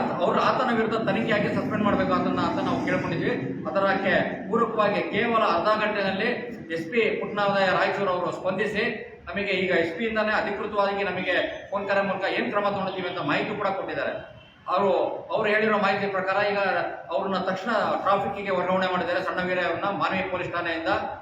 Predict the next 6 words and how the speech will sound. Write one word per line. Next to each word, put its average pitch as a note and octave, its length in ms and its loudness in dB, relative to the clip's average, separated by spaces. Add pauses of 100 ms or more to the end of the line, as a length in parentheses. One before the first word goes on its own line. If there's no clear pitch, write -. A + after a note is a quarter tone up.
(180)
ಇದು F3+ 100 -4
ಮೊದಲನೇ F#3+ 720 0
ಯಶಸ್ಸು. G#3 680 -6
ಎರಡನೇದಾಗಿ G#3 640 2
ನಮ್ಮ F3+ 240 0 (1000)
ದೂರಿಗೆ A3 560 2